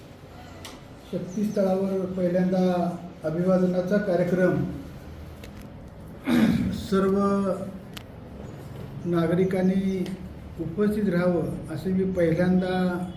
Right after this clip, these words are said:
या ठिकाणी आवाहन करतो. तसेच आपण तीन वर्षामागे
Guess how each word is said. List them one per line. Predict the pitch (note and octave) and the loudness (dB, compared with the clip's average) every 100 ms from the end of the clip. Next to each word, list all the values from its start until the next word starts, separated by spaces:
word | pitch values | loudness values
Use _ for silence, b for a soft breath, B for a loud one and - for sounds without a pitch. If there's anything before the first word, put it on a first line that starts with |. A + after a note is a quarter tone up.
| - - - | -12 -12 -4
या | E3 | -2
ठिकाणी | E3+ E3 F3 E3+ | 0 -2 0 0
आवाहन | F3+ D3 D3+ | 0 0 -2
करतो. | D3 D3 C3 - C3 - - - - - - - - - - - - - - - - | -2 -4 -6 -8 -10 -12 -14 -14 -14 -16 -14 -14 -14 -14 -16 -16 -16 -16 -16 -16 -4
तसेच | G3 F#3+ G#3+ G#3+ G#3+ G#3+ - - - | 0 4 4 4 2 -2 -8 -12 -8
आपण | F3 F#3+ G#3 | -4 2 2
तीन | G#3 A3 A3 | 2 2 2
वर्षामागे | G#3 F#3 F#3 G3+ G3 F#3+ F#3 - - G#3+ - | 4 2 2 2 2 2 6 8 8 4 0